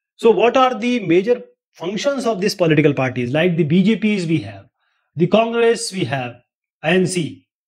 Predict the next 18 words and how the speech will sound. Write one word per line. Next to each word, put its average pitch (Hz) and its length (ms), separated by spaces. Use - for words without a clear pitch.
the 175 300
C 226 220
P 240 160
I 226 240
we 190 240
have, 135 400
the 175 360
Samajwadi 190 600
Party, 151 460
the, 156 120
all 247 300
the 208 100
other 175 200
parties 143 340
like 120 180
this. - 280
So 220 160
f-, - 60